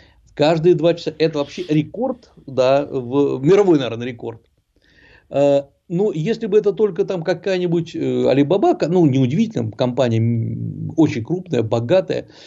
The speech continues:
Но вот другой вам пример. Э, небольшая, активная компания, э, Юань Фудао, которая, м, э, про-, является, по сути дела, стартапом, за период коронавируса привлекла миллиард долларов,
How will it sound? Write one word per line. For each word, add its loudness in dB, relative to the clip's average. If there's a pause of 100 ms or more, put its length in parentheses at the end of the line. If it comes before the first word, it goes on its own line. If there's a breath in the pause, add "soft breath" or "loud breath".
(240 loud breath)
Но 4
вот 2
другой 6
вам 2
пример. -4 (320 soft breath)
Э, -2
небольшая, 2 (160)
активная 0
компания, -4 (240)
э, 2
Юань 0
Фудао, 0
которая, 0
м, -12
э, 4
про-, 2
является, 4
по -2
сути -12
дела, 0
стартапом, -4 (440 soft breath)
за 2
период 2
коронавируса 0
привлекла 2
миллиард 2
долларов, -2